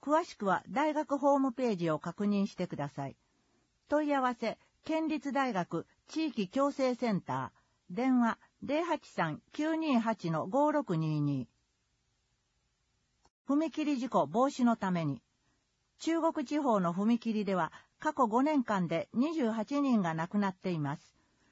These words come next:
次のことに気をつけてください。注意事項。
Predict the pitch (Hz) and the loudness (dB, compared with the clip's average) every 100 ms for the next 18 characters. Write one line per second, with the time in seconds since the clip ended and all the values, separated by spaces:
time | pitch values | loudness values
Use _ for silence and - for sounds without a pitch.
0 | _ _ _ 262 277 320 285 220 196 170 | _ _ _ -6 -2 -2 0 0 -2 -4
1 | 151 254 285 - 220 170 147 135 135 139 | -2 -2 -2 -4 -6 -6 -6 -8 -8 -10
2 | - _ _ _ _ _ _ _ - 311 | -12 _ _ _ _ _ _ _ -4 -2
3 | 311 247 254 170 135 | 0 -2 -4 -4 -4